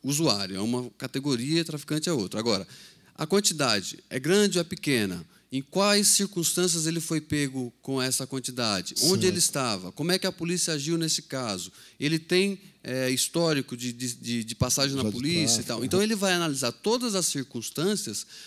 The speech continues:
Speaker 1: pra ele poder verificar se, naquele caso específico, se trata de um usuário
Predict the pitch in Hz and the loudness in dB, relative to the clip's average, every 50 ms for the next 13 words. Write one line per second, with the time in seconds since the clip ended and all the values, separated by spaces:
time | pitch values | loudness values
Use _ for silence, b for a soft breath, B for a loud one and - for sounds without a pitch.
0 | B B - 175 185 190 196 202 214 202 - 208 214 185 151 135 123 113 98 - | B B 0 2 4 4 4 2 2 2 2 2 2 2 4 4 2 2 2 0
1 | - 117 135 196 226 240 233 226 - - 180 160 - - 139 143 156 151 - - | -4 -2 0 2 4 4 4 2 0 0 -2 -4 -4 -2 0 0 0 0 0 0
2 | 160 156 151 151 151 - 226 254 277 294 - - 175 151 143 135 123 - - 120 | 0 0 -2 -2 -4 -4 -2 0 0 0 -2 -2 -2 0 0 0 -2 -2 -4 -4
3 | 110 - - 180 220 226 - - - 127 120 - 185 180 - - 139 123 - - | -4 -2 -2 -2 -2 -2 -4 -6 -6 -6 -4 -2 -4 -4 -4 -4 -4 -4 -4 -6
4 | 120 127 131 139 135 131 127 120 110 117 127 147 180 240 262 | -4 -2 -2 -2 -2 -2 -2 -2 -2 0 -2 -2 -2 -4 -8